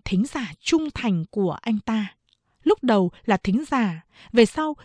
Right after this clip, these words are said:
trở thành nhân chứng của vũ khí mới. Rồi cuối cùng, chị là người tham gia cả vào việc phá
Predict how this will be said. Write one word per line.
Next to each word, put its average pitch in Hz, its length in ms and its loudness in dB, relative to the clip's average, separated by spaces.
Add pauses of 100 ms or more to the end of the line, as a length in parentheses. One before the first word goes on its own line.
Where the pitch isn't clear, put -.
trở 208 220 4
thành 165 280 -2
nhân 277 240 2
chứng 226 400 -2
của 190 240 -2
vũ 160 200 -8
khí 202 220 -2
mới. 208 380 0 (340)
Rồi 233 180 6
cuối 208 280 2
cùng, 185 300 4 (220)
chị - 180 2
là 214 140 2
người 190 420 4
tham 302 320 -6
gia 302 260 -4
cả 214 180 -2
vào 175 200 0
việc 175 300 0
phá 170 160 -8